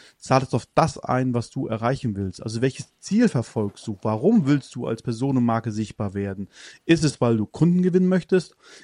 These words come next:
Ist es, weil du dich für, für eine Beförderung oder für eine neue Position empfehlen willst? Das muss klar definiert sein. Und die Leute musst du im Auge haben, nicht die, die dir Reichweite bringen, die sagen, „Oh, tolles Video, super, ja, ich finde das auch, dass das so ist“,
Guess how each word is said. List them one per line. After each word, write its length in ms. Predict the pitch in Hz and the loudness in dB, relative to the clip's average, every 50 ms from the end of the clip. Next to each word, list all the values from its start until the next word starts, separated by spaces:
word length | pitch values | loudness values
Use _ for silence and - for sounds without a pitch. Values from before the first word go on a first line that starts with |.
| _ - | _ -2
Ist 240 | 143 147 - - 139 | -2 -2 -2 -2 -6
es, 180 | 127 - - | -6 -4 -4
weil 220 | 127 120 120 120 117 | -2 -2 -2 -2 -2
du 320 | 117 117 117 117 110 - _ _ _ _ _ _ _ _ _ _ _ _ _ - - - - | -2 -2 -2 -2 -4 -4 _ _ _ _ _ _ _ _ _ _ _ _ _ -20 -12 -2 0
dich 220 | 123 120 107 - | 0 0 0 -2
für, 380 | - - 123 117 113 110 110 101 | -6 0 4 6 6 6 6 4
für 140 | - - 113 | 2 -4 -4
eine 80 | 104 | 0
Beförderung 640 | 104 110 - - - 143 170 190 190 175 165 180 170 | 0 -2 -2 2 2 4 6 6 6 4 4 2 0
oder 140 | 143 127 123 | -2 -4 -6
für 100 | - - | -4 -2
eine 60 | 120 | -2
neue 180 | 123 123 131 127 | 0 0 0 -2
Position 520 | - 131 113 113 107 - - 139 151 170 | -2 -4 -8 -8 -12 -8 -6 -6 -4 -4
empfehlen 440 | 170 170 - - - 165 170 170 160 | -4 -6 -8 -6 -6 -4 -4 -4 -4
willst? 280 | 156 165 170 170 - - - - - - _ | -4 -4 -6 -6 -8 -16 -20 -20 -20 -20 _
Das 160 | - - - 139 | -18 -10 -4 -4
muss 160 | 131 135 _ | -4 -4 _
klar 280 | - 143 131 127 135 | -10 -8 -6 -4 -6
definiert 580 | 127 120 131 123 - 135 127 127 131 147 147 - | -6 -6 -8 -4 -4 -2 0 2 2 0 0 -2
sein. 340 | - - 101 95 95 92 92 _ _ - - - - _ _ | -4 -6 -4 -4 -4 -6 -8 _ _ -20 -20 -20 -20 _ _
Und 160 | - 120 104 _ _ _ _ _ _ _ _ _ _ _ - | -14 -14 -14 _ _ _ _ _ _ _ _ _ _ _ 2
die 140 | 170 208 220 | 4 6 6
Leute 280 | 170 135 117 - - | 8 6 6 4 4
musst 240 | 113 120 120 - - | 0 0 0 0 0
du 60 | 123 | -2
im 80 | 113 117 | 0 2
Auge 320 | 113 131 147 139 120 104 | 2 2 2 2 0 0
haben, 240 | 98 98 95 90 98 | 0 -4 -4 -4 -2
nicht 320 | 107 143 185 - - - _ - | 0 0 0 0 -2 -14 _ -6
die, 180 | 160 170 165 151 | -4 -2 -2 -2
die 160 | 131 131 127 | -2 -2 -2
dir 200 | 113 110 107 101 | 0 0 0 0
Reichweite 520 | 92 110 147 208 185 - 170 156 143 127 | 4 4 4 4 4 2 0 2 2 0
bringen, 320 | 120 117 113 113 113 113 107 | -2 -2 -2 -2 -2 -2 -2
die 120 | 110 113 | -4 -4
sagen, 260 | 107 117 110 110 113 - | -2 -2 -2 -4 -4 -4
„Oh, 140 | 127 135 135 | -4 -4 -4
tolles 420 | - - 180 190 190 170 - - | -2 0 2 2 2 2 0 -4
Video, 240 | 165 160 156 147 139 | -10 -6 -6 -6 -6
super, 240 | 143 175 - 160 143 | -6 -8 -6 -6 -6
ja, 240 | 143 156 151 156 | -4 -4 -6 -6
ich 140 | 151 - - | -6 -8 -10
finde 160 | - 170 156 | -10 -6 -6
das 100 | 135 - | -6 -4
auch, 180 | - - 202 - | -4 -4 -4 -4
dass 180 | - 151 127 - | -6 -8 -8 -8
das 120 | 123 - | -10 -10
so 140 | - 117 120 | -10 -8 -6
ist“, 240 | 139 180 - - | -6 -6 -8 -10